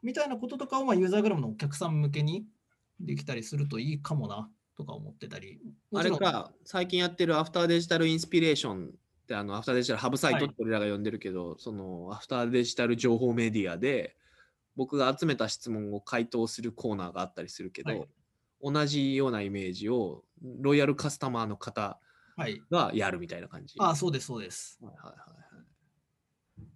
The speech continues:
Speaker 2: なるほどね。なるほどね。まあ、あれだよね。なんかこう、どういう状態を目指すのかすごい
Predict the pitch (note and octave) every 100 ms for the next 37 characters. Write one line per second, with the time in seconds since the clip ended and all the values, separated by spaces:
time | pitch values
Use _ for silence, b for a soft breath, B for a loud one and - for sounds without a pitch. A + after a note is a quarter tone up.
0 | - G2+ G2 F#2+ G2+ A2 A2+ A2+ _ _
1 | _ - - _ _ _ _ - _ _
2 | _ _ - F2 F#2 F#2 F#2 G2 A#2 B2
3 | _ - C#3 B2+ B2+ D3 F3 E3+ C#3+ C3+
4 | C3 B2+ B2 - C#3+ C#3+ - C3 B2 B2
5 | C#3 F#3+ G3 G#3 G3 G3+ G3 G3+ G3 F#3+
6 | F#3+ G3+ D#3+ A#2 A2+ A#2+ C#3 C#3 G2+